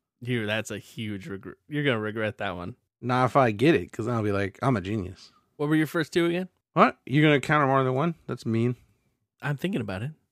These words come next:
Speaker 2: Luigi will drop an important tool into an inaccessible place at the worst moment.
Speaker 1: Yeah.
Speaker 2: Luigi will cry because he misses Mario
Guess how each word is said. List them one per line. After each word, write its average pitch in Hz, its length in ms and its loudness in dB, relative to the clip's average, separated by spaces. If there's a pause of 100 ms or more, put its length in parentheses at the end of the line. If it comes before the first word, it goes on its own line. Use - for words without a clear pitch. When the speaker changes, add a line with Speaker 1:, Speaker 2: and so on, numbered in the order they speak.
(120)
Speaker 2:
Luigi 131 300 6
will 117 100 4
drop 120 220 6
an 120 60 -2
important 110 320 0
tool 113 300 -4 (200)
into 113 280 -4
an 107 80 -4
inaccessible 113 680 -4
place 113 260 0
at 113 40 -4
the 110 80 -2
worst 113 180 -4
moment. 120 280 -2 (460)
Speaker 1:
Yeah. 104 200 -8 (320)
Speaker 2:
Luigi 117 220 2
will 110 120 0
cry 104 320 4
because 107 300 -2
he 113 80 -4
misses 107 320 -6
Mario 110 400 -2